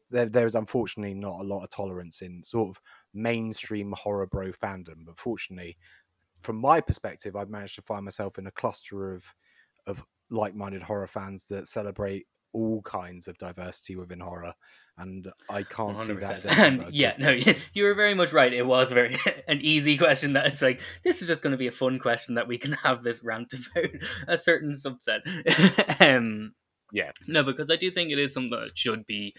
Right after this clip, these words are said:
Speaker 2: addressed in general, 'cause, like, I think, like, particularly, again, like I said, with the horror bros and the dude bro type attitude, it's something that, like, these are the people that are kind of, like,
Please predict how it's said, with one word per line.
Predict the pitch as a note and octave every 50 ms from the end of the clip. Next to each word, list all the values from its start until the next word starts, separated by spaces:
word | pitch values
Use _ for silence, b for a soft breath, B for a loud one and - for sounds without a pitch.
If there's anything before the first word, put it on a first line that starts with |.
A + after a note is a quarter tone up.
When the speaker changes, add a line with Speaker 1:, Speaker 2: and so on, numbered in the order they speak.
| - _ -
Speaker 2:
addressed | C3 A#2 G#2 - A#2 A2 A2+ - - - -
in | A#2+ A#2 A2+
general, | A#2 B2+ C3+ C3+ B2+ A#2+ A2+
'cause, | - A#2 G#2 G#2
like, | A2+ A2+ A2 G#2+ - - - B B B B B B B B B B B _ _ _ _ _ _ _ -
I | D3 C3+
think, | C3+ D#3 D#3 D3+ C#3+ - D#3
like, | C#3 C3 C3+
particularly, | - D3+ - F#3+ F3+ F3 - D#3+ D3+ C#3+ C#3
again, | B2+ B2 B2+ B2 A#2+ A#2
like | A2+ A2+ B2
I | A2+
said, | - - - B2 A2+ A2
with | A2+ G#2+ -
the | A2
horror | G#2 A#2 A#2 A#2 A2+ A2
bros | A2 A#2 A2 A2 G#2+ G#2+ G#2 G2 G#2
and | G#2 G2+
the | G#2
dude | G2+ - A2+ A2 G2+ G2
bro | G#2 G#2 G2+ G2
type | - A2 G#2+ G#2 -
attitude, | A2 A2 G#2+ G#2+ G#2 - - G#2+ G2+ G2+ G2 G2 - -
it's | - A#2 A2 - - -
something | - B2 B2 B2 - C3 C3
that, | B2+ B2 A#2 G#2
like, | B2 A#2+ A2+ G#2+ _ _ _
these | A#2+ A#2 A2+ A#2+
are | B2 A#2+
the | A#2
people | - B2+ B2 - B2+ B2
that | B2 G2+
are | B2 B2+
kind | - - B2+ B2 B2 B2
of, | A#2+ A#2
like, | B2+ A#2+ A#2 A2 - -